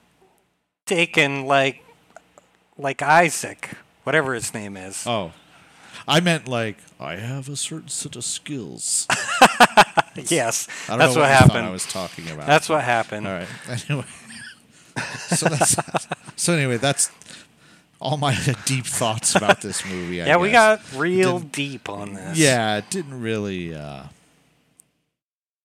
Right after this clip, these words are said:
Speaker 2: have anything deep to say about this movie. It was a fun movie. I enjoy it. It's one of
Speaker 1: Yeah.
Speaker 2: my favorites. I'll
Speaker 1: It's a
Speaker 2: say
Speaker 1: good
Speaker 2: it.
Speaker 1: time. Yeah.
Speaker 2: Uh, it's a good time, yes.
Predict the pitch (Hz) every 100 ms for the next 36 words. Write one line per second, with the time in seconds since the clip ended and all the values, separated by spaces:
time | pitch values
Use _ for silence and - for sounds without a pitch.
0 | _ - 92 82 80 82 78 87 78 -
1 | - - 73 71 73 - 71 - 82 85
2 | 95 143 151 156 - 101 78 73 73 85
3 | 87 92 90 80 82 80 80 80 _ -
4 | 147 226 127 - 98 92 92 92 - -
5 | - 101 98 - 92 87 117 104 85 92
6 | - - 104 - - _ - 57 87 -
7 | 95 85 - 76 69 71 71 69 - -